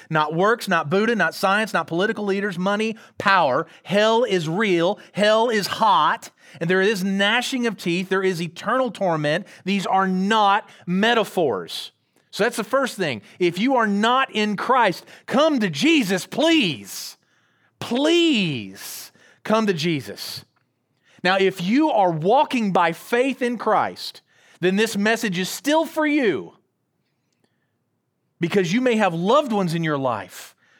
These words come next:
who are not in Christ. Plead with them the cause of Christ. Send them scripture. Love them with service. Share with them the gospel. Pray for genuine fruit. Why? Because hell is real. Hell is hot.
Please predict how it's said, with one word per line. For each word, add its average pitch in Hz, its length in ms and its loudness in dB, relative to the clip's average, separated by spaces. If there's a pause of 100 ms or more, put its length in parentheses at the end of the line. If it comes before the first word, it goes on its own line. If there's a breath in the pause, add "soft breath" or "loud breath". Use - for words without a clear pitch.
who 180 160 0
are 175 80 2
not 170 200 2
in 151 100 -4
Christ. 139 440 -2
Plead 285 580 0
with 214 300 -2
them 110 360 -4 (260 loud breath)
the 165 100 -2
cause 185 340 0
of 156 140 -6
Christ. 131 520 -2 (220 loud breath)
Send 233 340 -2
them 214 160 -2
scripture. 220 680 -2 (180 loud breath)
Love 233 440 0
them 247 180 0
with 196 140 0
service. 247 720 0 (260 loud breath)
Share 262 460 0
with 233 200 0
them 214 180 -2
the 170 100 0
gospel. 170 720 -2 (220 loud breath)
Pray 240 240 0
for 190 160 -2
genuine 185 500 -2
fruit. 202 460 -2
Why? 190 500 0 (240 loud breath)
Because 208 360 0
hell 220 300 2
is 180 160 0
real. 185 540 0 (160 loud breath)
Hell 220 260 2
is 185 180 0
hot. 190 520 0